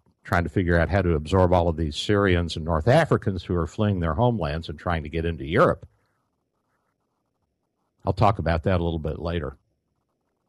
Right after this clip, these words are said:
But the fragility of both the European economies and institutions underpinning the markets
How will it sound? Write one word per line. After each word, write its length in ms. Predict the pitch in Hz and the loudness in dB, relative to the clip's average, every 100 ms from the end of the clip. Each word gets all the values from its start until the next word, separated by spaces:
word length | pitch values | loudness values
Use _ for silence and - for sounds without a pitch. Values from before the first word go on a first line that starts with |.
| _ _ _ _ _ _ _ _ _ _ - | _ _ _ _ _ _ _ _ _ _ -4
But 120 | 92 | 0
the 120 | 90 | 0
fragility 580 | 85 87 95 107 107 98 | 0 4 6 6 6 6
of 100 | 87 | 4
both 200 | 95 92 | 4 2
the 100 | 87 | 2
European 540 | 87 104 101 - 107 101 | 2 2 2 0 0 -2
economies 720 | 92 104 101 98 104 95 98 | 0 0 2 0 -4 -4 -6
and 100 | 92 | -6
institutions 880 | 95 - 85 - 107 98 101 90 101 | -6 -8 -6 2 2 2 -4 -4 -4
underpinning 880 | 98 87 - - 170 156 117 120 - - _ _ | -2 -4 -2 2 4 4 2 -2 -8 -20 _ _
the 120 | 90 | -6
markets 720 | 87 92 104 143 - - - | 0 2 2 2 -2 -6 -12